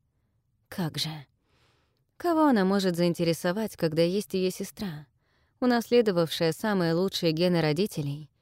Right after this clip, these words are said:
и без репутации всеобщей подружки? Доброй подружки Габи. «Это было не свидание», пробормотала она, не столько для утверждения очевидного,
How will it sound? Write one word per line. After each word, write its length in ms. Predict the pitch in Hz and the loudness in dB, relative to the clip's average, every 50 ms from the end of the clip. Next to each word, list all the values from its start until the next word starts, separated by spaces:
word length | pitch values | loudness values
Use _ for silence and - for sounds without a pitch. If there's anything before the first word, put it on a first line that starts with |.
| _ _ _ _ _ - | _ _ _ _ _ -2
и 120 | 359 330 | 0 2
без 240 | 285 330 302 226 170 | 4 4 4 4 2
репутации 720 | 165 165 151 - 175 175 - 277 262 - - - 170 160 151 | 2 0 0 -2 -4 -4 -4 -4 -4 -6 -6 -2 -2 -2 -2
всеобщей 440 | - - 190 180 160 - - 165 - | -2 0 0 0 0 -2 -4 -4 -2
подружки? 720 | 180 208 208 196 170 143 139 - - - 160 147 151 - _ _ _ _ _ _ _ _ _ _ _ _ - | 0 0 0 0 -2 -4 -6 -8 -10 -10 -12 -12 -12 -16 _ _ _ _ _ _ _ _ _ _ _ _ 0
Доброй 440 | 285 247 254 277 311 277 254 190 165 | 2 4 4 4 4 4 2 2 2
подружки 600 | - 151 151 151 156 156 160 156 - - 185 170 | 2 0 0 0 0 -2 -2 -4 -4 0 0 2
Габи. 560 | 151 151 143 135 135 135 139 139 143 147 135 _ _ _ _ _ _ _ _ _ _ _ _ _ _ _ _ _ _ _ _ - | 2 2 0 0 -2 -4 -6 -6 -8 -12 -16 _ _ _ _ _ _ _ _ _ _ _ _ _ _ _ _ _ _ _ _ -2
«Это 340 | 302 302 302 302 - 330 330 | 0 0 0 0 0 -2 -2
было 360 | 262 208 208 202 202 208 214 | 0 0 0 0 0 0 0
не 160 | 214 208 208 202 | 0 0 -2 -2
свидание», 800 | - - 214 202 - 170 170 170 165 165 165 165 165 165 170 170 175 170 - _ _ _ _ _ _ _ _ _ _ _ _ _ _ _ _ _ _ _ _ - | -4 -6 -6 -4 -4 -4 -4 -2 -4 -4 -4 -6 -6 -8 -10 -10 -14 -18 -20 _ _ _ _ _ _ _ _ _ _ _ _ _ _ _ _ _ _ _ _ 2
пробормотала 760 | 262 254 214 214 214 202 190 180 175 - 190 185 175 165 156 151 | 2 4 4 4 4 4 4 2 2 2 2 2 2 2 2 0
она, 380 | 147 165 208 214 180 147 - _ _ _ _ _ _ _ _ _ _ - | 0 -2 -4 -6 -8 -12 -14 _ _ _ _ _ _ _ _ _ _ 0
не 120 | 262 247 | 0 0
столько 440 | - - 254 240 - - - 190 175 | 0 4 4 4 4 4 2 2 2
для 180 | 160 165 160 | 4 2 2
утверждения 680 | 160 - 165 165 165 165 156 160 175 180 180 170 160 156 | 2 2 0 0 0 0 0 0 0 0 2 2 2 0
очевидного, 760 | 151 - - - 160 151 190 220 240 185 151 143 143 143 151 | 0 -2 -4 -6 -4 -4 -4 -2 -2 -2 -4 -4 -6 -8 -12